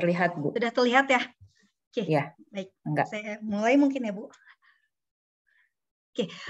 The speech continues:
Speaker 1: Silahkan,
Speaker 2: baik.
Speaker 1: Bu.
Speaker 2: Eh, Assalamualaikum warahmatullahi wabarakatuh. Oke.
Speaker 1: Assalamualaikum warahmatullahi wabarakatuh.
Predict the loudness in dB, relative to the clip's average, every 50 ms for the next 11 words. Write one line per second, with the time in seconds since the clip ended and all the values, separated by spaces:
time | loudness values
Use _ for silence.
0 | -6 0 2 4 4 4 4 2 2 2 0 -2 -4 -8 _ _ _ _ _ -20
1 | _ -2 2 4 4 6 6 4 4 4 4 6 6 6 4 4 2 2 2 2
2 | 2 4 4 2 2 0 -2 -2 -2 -4 -4 -4 -2 -4 -2 -2 -2 -2 -2 -2
3 | -4 0 0 2 0 0 -2 -8 _ _ _ _ _ _ _ _ _ _ _ _
4 | _ _ _ _ _ _ _ _ _ _ _ _ _ _ _ _ -6 -2 0 2
5 | 4 4 4 2 2 2 2 2 2 2 2 0 2 2 4 2 2 0 -2 -4
6 | -6 -6 -8 -10 -6 _ -2 0 0